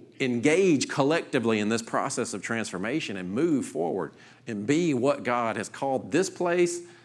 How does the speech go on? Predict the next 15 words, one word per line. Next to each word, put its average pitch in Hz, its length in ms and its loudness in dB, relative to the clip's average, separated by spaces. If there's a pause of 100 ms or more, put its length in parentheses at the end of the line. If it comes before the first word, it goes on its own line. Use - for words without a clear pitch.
(380)
collectively 165 680 2
to 160 80 2
be 160 400 2
and 110 180 -2
you 147 300 4
individually 117 800 0 (140)
to 98 120 -6
be, 80 320 0 (240)
as 110 220 0
we 123 240 0
all 131 260 2
be 120 480 4 (140)
who 120 180 0
we 107 320 -2 (460)
be. 82 340 -4